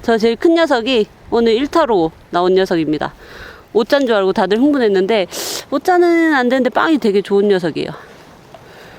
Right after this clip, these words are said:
요 녀석은 잘하면, 음, 사자는 안 되겠다. 요렇게 마리수 하셨습니다.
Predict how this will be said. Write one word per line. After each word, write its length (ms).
요 80
녀석은 800
잘하면, 760
음, 100
사자는 360
안 100
되겠다. 400
요렇게 560
마리수 400
하셨습니다. 580